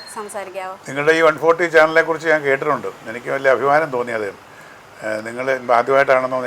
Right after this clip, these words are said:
Speaker 2: എന്നെ ഇൻ്റർവ്യൂ ചെയ്യാൻ വരുന്നത്.
Speaker 1: അതെ.
Speaker 2: നിങ്ങളിത് കുറച്ച് നല്ല പരിപാടികൾ അവതരിപ്പിക്കുന്നതും പൊതുജനങ്ങൾക്ക് ആവശ്യമുള്ള കുറച്ച് വാർത്തകൾ, ആ, അവരുടെ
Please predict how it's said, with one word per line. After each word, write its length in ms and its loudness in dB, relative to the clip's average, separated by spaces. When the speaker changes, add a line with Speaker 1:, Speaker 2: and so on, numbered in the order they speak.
Speaker 2:
എന്നെ 200 -8
ഇൻ്റർവ്യൂ 260 -2
ചെയ്യാൻ 200 -4
വരുന്നത്. 240 -10
Speaker 1:
അതെ. 160 -18
Speaker 2:
നിങ്ങളിത് 280 -2
കുറച്ച് 260 0
നല്ല 220 2
പരിപാടികൾ 460 4
അവതരിപ്പിക്കുന്നതും 720 -2
പൊതുജനങ്ങൾക്ക് 640 -2
ആവശ്യമുള്ള 540 0
കുറച്ച് 280 -4
വാർത്തകൾ, 440 0
ആ, 20 -2
അവരുടെ 260 0